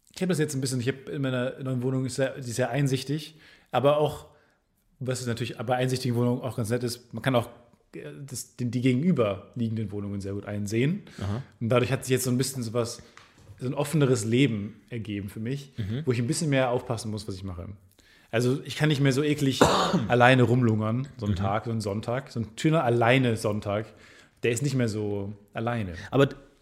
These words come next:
Speaker 2: ich, ich hab auch recht große Fenster. Ähm, ich tue auch manchmal so, als würde ich Sachen machen, die ich gar nicht mache irgendwie.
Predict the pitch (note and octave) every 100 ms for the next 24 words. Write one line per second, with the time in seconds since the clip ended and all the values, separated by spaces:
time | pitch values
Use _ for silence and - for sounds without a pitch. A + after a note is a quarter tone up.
0 | _ - D3+ D#3 F3 D#3 F#3 F3+ - F3
1 | F3 - F3 F3 F#3+ G#3+ - - - -
2 | A#2 A#2 A#2+ - A#2+ - F#3+ G#3+ D#3+ F3
3 | F3 F3+ C#3 D3+ C#3 - C#3+ B2+ C#3+ -
4 | B2+ A#2+ - A2 A2 G#2+ - G#2+ G2+ G#2+
5 | F#2 - F#2+ F#2 F2 F2